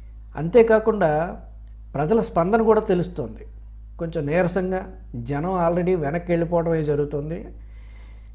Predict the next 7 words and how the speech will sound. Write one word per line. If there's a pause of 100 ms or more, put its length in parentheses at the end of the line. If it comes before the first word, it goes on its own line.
(140)
చంద్రబాబు
నాయుడు
గారి (400)
సభలకైతే (160)
విపరీతంగా
జనం
వస్తున్నారు,